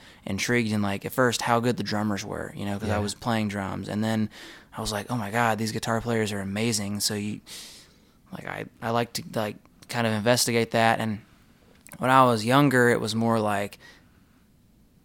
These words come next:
Speaker 1: experience the feeling, something that I wasn't used to. Like, whenever you're at a show and everyone's singing along to a song, like, you feel like one or like a big group, you know?
Speaker 2: Yeah.
Speaker 1: Um, it's almost like a church, you know?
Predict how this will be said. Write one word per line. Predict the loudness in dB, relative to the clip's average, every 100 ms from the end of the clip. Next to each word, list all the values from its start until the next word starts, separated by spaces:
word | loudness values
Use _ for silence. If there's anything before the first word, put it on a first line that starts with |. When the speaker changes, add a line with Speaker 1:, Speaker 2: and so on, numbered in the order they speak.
| -18
Speaker 1:
experience | -2 -2 2 4 4 2 -2
the | -4
feeling, | 0 2 2 2 2 0 0
something | 2 2 2
that | 2
I | 4
wasn't | 4 0 -2
used | -2 -2 -2
to. | -2 0
Like, | 0 0
whenever | 0 0 2
you're | 2 2
at |
a | 2
show | 0 2 2 2
and | 0
everyone's | -2 0 0 0
singing | 0 0 0 0
along | 0 2 2 2 0
to | -4 -6 -10 -20 -10
a | 0
song, | 2 4 6 6 4 0
like, | -4 -6
you | -6
feel | -2 0
like | 2 0 -4
one | -2 0 0 0
or |
like | -2 -2 -6
a |
big | -2 -2 -2
group, | -4 -2 -2 -6
you | -8 -4
know? | -4 -4 -6 -10 -20 -14 -10
Speaker 2:
Yeah. | -6 0 2 2
Speaker 1:
Um, | 0 -2 -6 -8
it's | -2
almost | 0 0 -2
like | -4
a |
church, | -4 0 -2 -2 -10 -10
you | -8
know? | -6 -6